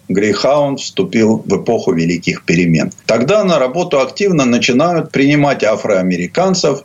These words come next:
и женщин-водителей, что позволило сократить расходы на заработной плате. Для многих европейских путешественников и студентов Америка открывалась именно благодаря Greyhound.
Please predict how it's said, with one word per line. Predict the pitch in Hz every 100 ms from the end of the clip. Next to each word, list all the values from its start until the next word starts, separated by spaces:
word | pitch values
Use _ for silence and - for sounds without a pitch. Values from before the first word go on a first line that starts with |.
| -
и | 95
женщин-водителей, | 95 117 113 117 113 117 110 85 80 73 -
что | - - 185
позволило | 175 131 135 190 185 170
сократить | 160 139 143 151 147 135
расходы | 113 - - 110 107
на | 123
заработной | 120 104 101 98 98 147
плате. | 156 165 - - - -
Для | 139
многих | 165 208 185 165 180
европейских | 175 185 185 180 - 170
путешественников | - - 165 208 190 - 120 110 123
и | 127
студентов | - 160 165 202 - - - _
Америка | 127 170 220 190 185 170
открывалась | 160 - - 131 135 175 165 - -
именно | - 160 175 165 165 160 -
благодаря | 104 101 101 104 104
Greyhound. | 101 101 98 85 78 73